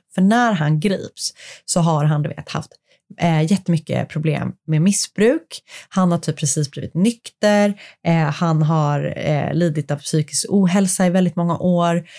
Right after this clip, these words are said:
Så de menar att polisen har liksom gripit honom i ett väldigt svag stund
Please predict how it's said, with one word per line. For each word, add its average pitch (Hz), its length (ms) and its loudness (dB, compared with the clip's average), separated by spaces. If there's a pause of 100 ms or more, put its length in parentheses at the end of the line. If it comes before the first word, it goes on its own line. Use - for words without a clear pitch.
Så - 140 -4
de 208 300 2
menar 156 240 2
att 151 140 -6 (240)
polisen 196 380 2
har 160 140 2
liksom 156 220 0
gripit 190 360 0
honom 151 380 -2
i 160 100 -2
ett 143 100 -4
väldigt 185 440 0
svag - 360 -4
stund 277 380 0